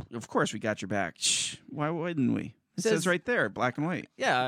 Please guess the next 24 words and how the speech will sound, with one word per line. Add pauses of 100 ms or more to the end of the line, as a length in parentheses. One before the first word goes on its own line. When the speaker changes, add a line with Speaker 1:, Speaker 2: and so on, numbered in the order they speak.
(140)
Speaker 2:
I
mean,
says
the
governing,
you're
the
governing
Speaker 1:
<laughs>
Speaker 2:
authorities.
Speaker 1:
Yeah,
right. (140)
Obviously,
we
have
your
back. (480)
<laughs>
Speaker 2:
For
now. (1040)
Says
the
Taiwan
Relations